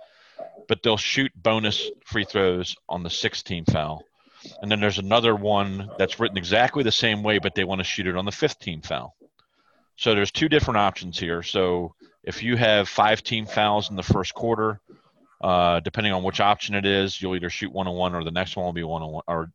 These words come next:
double bonus. They're not shooting one on one. These are only double bonus. And so, and then at the beginning of the next quarter, they'll reset. So, and that's, uh, that's what both of these are. Uh,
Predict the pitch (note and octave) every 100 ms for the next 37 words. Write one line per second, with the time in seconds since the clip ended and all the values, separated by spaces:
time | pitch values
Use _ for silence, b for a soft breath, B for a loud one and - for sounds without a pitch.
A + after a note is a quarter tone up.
0 | - G#2 G2 E2 E2 D#2 F2 - F#2 G2
1 | - A2+ G2 F#2 E2+ D#2+ D#2 E2 F2+ F#2+
2 | - G2+ G#2 F#2+ F#2+ F2+ E2+ D#2 D#2+ -
3 | - - b b b b b b b b
4 | _ F#2 F2+ - F#2 F2+ E2+ C#2+ F#2 G2
5 | F#2 F#2+ E2 F2 G2+ G2 F2 F#2 - -
6 | A2 F#2 E2+ F2 E2 E2+ - - D#2 -
7 | - - _ _ _ _ _ _ _ _
8 | - F#2+ E2+ F#2 G#2 - - F#2 E2+ D#2+
9 | D#2+ - - G#2+ - F#2+ G2+ G2 F#2+ E2
10 | F#2+ F#2+ G2 F#2 F#2 F#2 - - F2+ F2
11 | E2 E2 D#2+